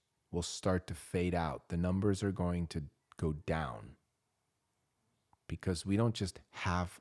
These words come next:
a mental disorder because we have a mental disorder.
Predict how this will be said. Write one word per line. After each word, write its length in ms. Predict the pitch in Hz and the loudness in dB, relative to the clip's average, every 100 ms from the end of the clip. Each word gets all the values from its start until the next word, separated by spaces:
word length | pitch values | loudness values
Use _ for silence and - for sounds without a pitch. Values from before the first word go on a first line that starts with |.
| - | -2
a 60 | |
mental 340 | 95 87 87 85 | 0 2 -2 -6
disorder 580 | 80 - 104 92 78 73 | -6 0 2 2 0 -4
because 300 | 82 82 76 | -6 -6 -6
we 180 | 73 - | -8 -10
have 300 | - 80 76 | -4 -2 -2
a 60 | 76 | -4
mental 320 | 71 65 73 | -4 -6 -10
disorder. 540 | 69 - 78 69 - | -10 -10 -10 -10 -14